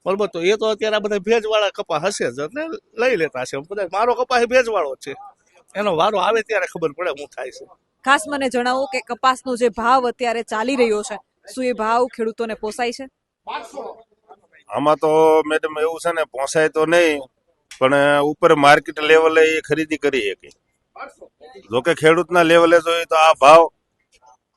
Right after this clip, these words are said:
Speaker 3: બરોબર ન કહેવાય. ખેડૂતને ભાવ અત્યારે સત્તરસો થી અઢારસો રૂપિયા વીસ કિલો પ્રતિદિન મણે મળવા જોઈએ, એ ભાવ મળતા નથી.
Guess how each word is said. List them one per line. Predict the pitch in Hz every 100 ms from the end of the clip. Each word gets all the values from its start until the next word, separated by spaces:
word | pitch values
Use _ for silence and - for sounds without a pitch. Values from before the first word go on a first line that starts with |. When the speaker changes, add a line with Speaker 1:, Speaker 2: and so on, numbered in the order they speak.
| _ -
Speaker 3:
બરોબર | 139 165 165 160
ન | 165 156
કહેવાય. | 127 92 78 _ _ - 302 - 254 - _ _ _ _
ખેડૂતને | 123 135 151 165
ભાવ | 143 151 156
અત્યારે | 156 156 156
સત્તરસો | - 143 156 135 156
થી | 147
અઢારસો | 151 117 135 147 151
રૂપિયા | 147 135 151 151 - _ _ - - - -
વીસ | 113 151 -
કિલો | 156 156
પ્રતિદિન | 135 143 156 147 147
મણે | 135 151
મળવા | 147 139 151 151
જોઈએ, | 110 90 - - - _ _ - 143
એ |
ભાવ | 127 135 160 151 _ 123
મળતા | 143 165 156
નથી. | 131 104 -